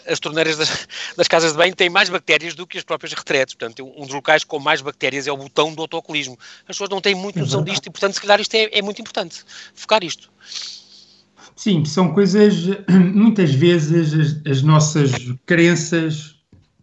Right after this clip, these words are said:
Speaker 2: ah, e isso eu também tento explicar um bocadinho no livro, ah, embora não, enfim, por questões de, de, de,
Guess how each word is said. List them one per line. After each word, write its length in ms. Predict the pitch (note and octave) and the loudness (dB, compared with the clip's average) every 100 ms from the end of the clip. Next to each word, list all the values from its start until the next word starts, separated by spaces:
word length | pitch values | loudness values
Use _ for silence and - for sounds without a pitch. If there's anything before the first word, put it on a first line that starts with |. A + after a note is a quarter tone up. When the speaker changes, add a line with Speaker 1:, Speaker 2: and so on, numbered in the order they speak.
| _ _ _ - - - - _ | _ _ _ -20 -20 -20 -20 _
Speaker 2:
ah, 580 | F#3+ D#3 D3+ C#3+ C#3+ C#3 E3 | -6 0 2 0 -2 -2 -2
e 480 | F#3 G3+ F3 E3+ | -2 0 2 4
isso 220 | F3+ - F3 | 4 4 2
eu 40 | |
também 240 | E3+ E3+ D#3+ | 4 4 4
tento 180 | F3 | 2
explicar 360 | D#3 F3+ D#3+ D#3 | 2 0 2 4
um 40 | D3+ | 4
bocadinho 320 | D#3+ D#3 C#3+ | 4 4 2
no 140 | C#3+ | 2
livro, 360 | D3+ C3 C3 - | 2 2 0 -2
ah, 300 | D3 C3+ C3 | -4 -2 0
embora 360 | C3 C3+ C#3 D3 | 2 4 4 6
não, 380 | D3+ D#3 D3+ - - - - _ _ _ _ - | 6 6 4 -2 -10 -20 -20 _ _ _ _ -4
enfim, 400 | - F#3 C3+ - | 0 2 2 0
por 140 | E3 D3+ | -2 0
questões 380 | - G3 F#3 D#3 | 0 2 2 2
de, 320 | D#3 D#3 D3 | 2 2 0
de, 640 | D3+ D#3+ D3+ C#3+ C#3 C3 | -2 0 0 0 -2 -4
de, 200 | B2+ C#3+ | -6 -6